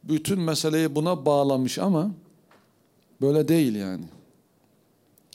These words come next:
Yani onlar o görüşte olduğu için illa kendi ülkelerinde görülmesini şart koştuklarından böyle davranıyorlar.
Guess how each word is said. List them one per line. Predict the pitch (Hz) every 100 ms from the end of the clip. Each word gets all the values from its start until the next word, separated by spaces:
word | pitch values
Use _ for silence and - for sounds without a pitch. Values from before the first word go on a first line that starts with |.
| -
Yani | 151 151
onlar | 156 151 160 170 202
o | 185
görüşte | 156 139 139 160
olduğu | 143 135 165
için | 151 - 185
illa | 175 160
kendi | 156 151 156 202
ülkelerinde | 160 - 147 147 151 147
görülmesini | 139 143 147 143 143 - 151 147
şart | - 165 180 -
koştuklarından | 143 - 135 - 131 123 123 127 139 131 101 - _ _ _ _ _ _ _ _ _ _ _ _ _ _ _ _ _
böyle | 160 156 147 135
davranıyorlar. | 139 131 135 131 127 120 120 110 92